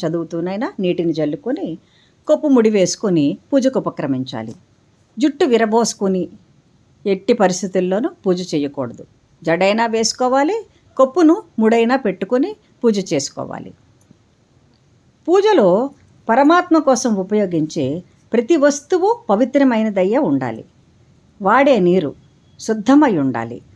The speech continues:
శుద్ధ జలాన్ని మాత్రమే స్వామివారి కోసం ఉపయోగించాలి. న్యాయానికి శ్రీ వైష్ణవ సాంప్రదాయంలో అయితే నీటిని తెల్లని వస్త్రంతో వడగట్టి ఆ నీటిని మాత్రమే స్వామివారి కైంకర్యం కోసం ఉపయోగిస్తారు.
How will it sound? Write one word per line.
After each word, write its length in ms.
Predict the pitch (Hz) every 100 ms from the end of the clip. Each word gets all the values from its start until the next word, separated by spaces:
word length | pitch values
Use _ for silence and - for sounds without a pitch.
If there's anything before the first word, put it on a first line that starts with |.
| - -
శుద్ధ 260 | 233 233 294
జలాన్ని 420 | 269 269 247 233
మాత్రమే 760 | 202 233 269 330 254 165 175
స్వామివారి 540 | 196 - 185 214 190 165
కోసం 340 | 160 147 285
ఉపయోగించాలి. 800 | 180 135 147 139 135 135 120 135 185 _ _ _ _ _ _ _ _
న్యాయానికి 760 | 254 302 349 302 202 156 160 349 - -
శ్రీ 200 | 262 277
వైష్ణవ 380 | 277 - 262
సాంప్రదాయంలో 800 | 226 208 190 202 190 185 180 165
అయితే 500 | 143 160 156 127 131 - _ _ 220
నీటిని 640 | 269 370 349 226 160 220 247 _ -
తెల్లని 420 | 254 302 285 254
వస్త్రంతో 560 | 196 190 - 240 226 185
వడగట్టి 680 | 147 156 196 208 - 370 - _ -
ఆ 140 | 143
నీటిని 360 | 214 254 285 247
మాత్రమే 640 | 214 170 165 202 151 147 160 _
స్వామివారి 580 | - 220 226 285 277 220
కైంకర్యం 540 | 180 175 190 190 170
కోసం 320 | 139 139 190
ఉపయోగిస్తారు. 720 | 196 131 143 127 123 - 117